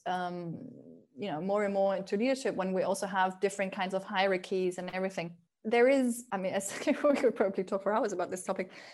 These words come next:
I think for, so for me, leadership, I mean, let's, let's bring it down. So I think to have this, the people factor at core, to really care for your people, I think it's super important because the people notice if you care for them. And I think,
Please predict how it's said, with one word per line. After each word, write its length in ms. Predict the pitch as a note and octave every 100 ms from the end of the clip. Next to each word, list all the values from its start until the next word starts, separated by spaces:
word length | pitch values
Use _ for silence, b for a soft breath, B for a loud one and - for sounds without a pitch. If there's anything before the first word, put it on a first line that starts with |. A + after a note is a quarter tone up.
| B
I 60 | -
think 180 | D4 D#4+
for, 260 | D4 - -
so 120 | B3+
for 120 | B3+
me, 480 | B3+ C#4 C#4 C#4 C#4+ - _
leadership, 580 | G#3 G3 F#3 - - -
I 40 | A3
mean, 100 | A#3
let's, 240 | C4+ C4+ -
let's 180 | A3+ A3+
bring 200 | G#3 G3+
it 140 | F#3
down. 260 | D3 D3 -
So 100 | G#3
I 160 | G3 G#3
think 260 | A#3 A3 - _ _
to 80 | -
have 540 | G3+ G#3+ G#3+ G#3 G3 F#3+
this, 280 | G3 - -
the 140 | F#3
people 440 | F#3+ - A#3+ B3 G#3
factor 480 | A3 - - F#3 F3 E3+ F3+
at 140 | F3+
core, 300 | - F3+ D#3+ - -
to 100 | -
really 200 | G#3+ B3
care 380 | A#3+ - G3+ F#3+ G3
for 100 | F#3
your 120 | F3+
people, 280 | F3+ F#3+ F3+
I 60 | E3+
think 220 | F3 F3
it's 160 | F3+
super 220 | - F#3 E3+
important 420 | E3+ F3+ - E3 b b b
because 240 | G#3+ A3+ A#3+
the 80 | A#3+
people 540 | - C4 B3+ A3+ A3+ b b -
notice 840 | G3+ G3 G3 G3 F3+ E3+ - - _
if 160 | G3+ G3+
you 60 |
care 220 | F#3 G3+
for 100 | G3
them. 220 | F3+ A3 D4
And 80 |
I 60 | G#3+
think, 380 | A3 A#3 A3+ -